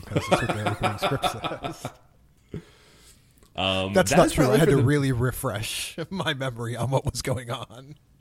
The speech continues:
Speaker 2: Did you rewatch episode one?
Speaker 1: No, I wanted to. I was kinda running short on time today, so I went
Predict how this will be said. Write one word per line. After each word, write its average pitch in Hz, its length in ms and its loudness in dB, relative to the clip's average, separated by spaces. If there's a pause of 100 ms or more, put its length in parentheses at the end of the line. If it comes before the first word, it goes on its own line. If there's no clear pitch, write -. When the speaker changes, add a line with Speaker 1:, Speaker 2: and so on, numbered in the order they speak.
(200)
Speaker 2:
Did 135 260 8
you 165 200 2
rewatch 117 760 2
episode 104 460 2
one? 90 400 0 (540)
Speaker 1:
No, 160 540 8
I 107 100 4
wanted 156 400 4
to. 143 220 6
I 117 80 0
was 113 180 -4
kinda 160 320 4
running 139 380 2
short 131 540 0
on 113 320 -4
time 113 380 -4
today, 101 380 -6
so 110 180 -4
I 104 100 -4
went 131 480 -2